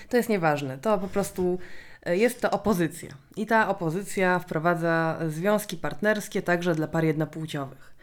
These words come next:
I teraz zagadka, jakie są reakcje środowisk typu, e, lewicowy Facebook albo w ogóle taka, no, progresywna lewica walcząca od dawna od prawa, o prawa osób L G B T.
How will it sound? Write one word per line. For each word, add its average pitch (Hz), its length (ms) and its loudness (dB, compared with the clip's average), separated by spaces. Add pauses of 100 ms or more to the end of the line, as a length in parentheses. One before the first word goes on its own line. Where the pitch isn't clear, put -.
(360)
I 180 80 -6
teraz 226 320 2
zagadka, 185 460 0
jakie 220 260 4
są 190 220 2
reakcje 180 600 2 (360)
środowisk 190 640 0 (140)
typu, 151 800 -4 (680)
e, 170 40 0
lewicowy 165 560 2
Facebook 196 1000 2
albo 156 720 0 (300)
w - 40 -10
ogóle 170 340 2
taka, 151 640 -2
no, 170 120 0
progresywna 180 720 4
lewica 175 400 0
walcząca 160 640 0
od 143 140 -4
dawna 160 460 2
od 139 180 -6
prawa, 156 460 0
o 156 100 -6
prawa 170 320 2
osób 160 260 -6
L 156 100 -4
G 151 120 -4
B 143 140 -8
T. - 120 -16